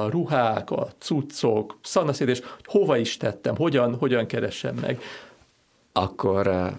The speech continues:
Speaker 2: nagyon leegyszerűsítve, van mondjuk negyven darab könyvem otthon, és ezeket be tudom rendezni évszám szerint, magasság szerint, szín szerint, szerző szerint A B C sorrendbe, cím szerint A B C sorrendbe.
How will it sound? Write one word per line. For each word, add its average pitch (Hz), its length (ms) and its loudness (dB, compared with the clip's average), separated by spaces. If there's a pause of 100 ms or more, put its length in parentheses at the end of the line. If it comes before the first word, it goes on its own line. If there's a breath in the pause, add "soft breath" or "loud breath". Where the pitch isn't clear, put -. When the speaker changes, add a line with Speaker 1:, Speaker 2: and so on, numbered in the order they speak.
(200)
Speaker 2:
nagyon 101 380 4
leegyszerűsítve, 92 960 2
van 98 240 2
mondjuk 90 420 2
negyven 85 400 2
darab 78 260 0
könyvem 76 360 0
otthon, 73 500 -4 (100)
és 90 160 -2
ezeket 85 340 0
be 92 100 2
tudom 82 300 0
rendezni 80 540 -2
évszám 92 400 -2
szerint, 78 440 -2
magasság 76 500 -4
szerint, 80 320 -2
szín 85 260 -2
szerint, 85 440 0 (360 loud breath)
szerző 82 400 0
szerint 78 400 -2
A 85 160 0
B 80 140 0
C 76 180 -2
sorrendbe, 78 540 -2
cím 85 220 0
szerint 78 400 0
A 69 300 -4
B 82 120 0
C - 160 -2
sorrendbe. 113 560 2